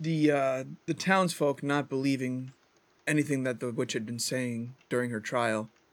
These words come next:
wander into the, uh, cave haphazardly.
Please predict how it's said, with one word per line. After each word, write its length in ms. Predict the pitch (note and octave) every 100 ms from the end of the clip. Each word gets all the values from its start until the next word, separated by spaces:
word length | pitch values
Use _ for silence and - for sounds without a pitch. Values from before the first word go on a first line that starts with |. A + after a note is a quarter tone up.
| _ _ _
wander 400 | C#3+ C#3 C3+ C3
into 180 | C3 B2
the, 180 | B2+ A2+ _ -
uh, 220 | G#2+ A2
cave 400 | G2+ B2+ A#2+ A2+
haphazardly. 760 | B2+ A#2 B2 A#2+ A2 G#2+ G#2+